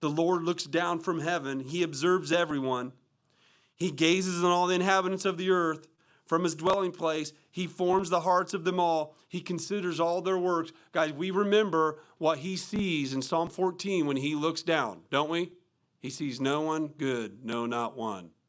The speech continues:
<laughs> No one seeking after him. He sees a bunch of people declaring there is no such thing as God. That's what he sees. P-, David says it in Psalm fourteen. We know it. And then Paul says it later on, later on in Romans chapter three.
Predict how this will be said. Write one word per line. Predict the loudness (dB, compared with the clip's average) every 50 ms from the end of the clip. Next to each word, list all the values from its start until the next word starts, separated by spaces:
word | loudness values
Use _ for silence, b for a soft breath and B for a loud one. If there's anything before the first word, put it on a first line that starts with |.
| _ _ -2 -2
<laughs> | -2 -2 -2 -14 -20 B B B B B B B B B -4
No | 0 0 0
one | 0 0 -4
seeking | -4 -6 -8 -8 -4 -4 -2 0 2
after | 0 0 -2 -4 -8 -8
him. | -6 -8 -8 -10 -12 -20 b b b b b
He | -10 -10
sees | -8 -8 -6 -6
a | -6 -4
bunch | -2 -4 -4 -4
of | -8 -12
people | -10 -14 -14 -12 -12 -12
declaring | -12 -12 -10 -6 -6 -4 -4 -2 -2
there | -2 -2 -2
is | -4 -4 -6
no | -6 -6 -6
such | -6 -8 -10 -10 -10 -10
thing | -8 -6 -6 -6 -6
as | -8 -8 -6
God. | -6 -4 -4 -4 -6 -8 -4 -4
That's | -4 -4 -4 -6
what | -6 -4
he | -4 -4
sees. | -6 -8 -10 -14 -14 -16 -20 _ B B B B B B B B B -20 -20 _
P-, | -12 -12 -12 -4
David | 0 0 0 0 0 -4
says | -4 -4 -4 -2 -2
it | -2 -2
in | -2
Psalm | -2 -2 -2 -4 -4 -4
fourteen. | -8 -12 -14 -12 -12 -6 -6 -4 -2 -4 -4 -6 B B B B B B
We | -2 2
know | 2 4 4 4 2
it. | 2 -2 -4 -12 _ _ _ -6
And | -4 -4
then | -2 -4 -4 -8 -14 _ _ _ _ _ _
Paul | -2 -2 0 0
says | -2 -4 -4 -6
it | -4 -4
later | -2 -2 -2 -2 0 0
on, | 0 0 -2 -4 -4 -4
later | -4 -2 -2 0 0
on | -2 -2 -4
in | -4 -6
Romans | -6 -6 -6 -6 -8
chapter | -4 -6 -6 -6 -6 -20
three. | -20 _ -8 -6 -4 -4 -4 -4 -6 -8